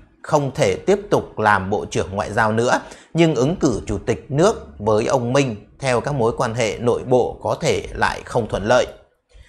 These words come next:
Ở trên tôi nói theo quyết định số hai một bốn và chín mươi, ở đây về quan hệ nội bộ tức là về hành vi, nhiều người có thể không muốn như vậy và muốn khác đi. Nhưng vì thế vẫn có chức Phó Thủ tướng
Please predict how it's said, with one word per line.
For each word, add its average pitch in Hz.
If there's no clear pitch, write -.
Ở 120
trên 165
tôi 165
nói 135
theo 143
quyết 185
định 135
số 107
hai 147
một 107
bốn 117
và 120
chín 107
mươi, 143
ở 110
đây 127
về 110
quan 120
hệ 107
nội 101
bộ 104
tức -
là 98
về 104
hành 101
vi, 120
nhiều 123
người 120
có 113
thể 120
không 123
muốn 107
như 139
vậy 120
và 98
muốn 95
khác 156
đi. 143
Nhưng 165
vì 143
thế 120
vẫn 117
có 113
chức 208
Phó 117
Thủ 92
tướng 113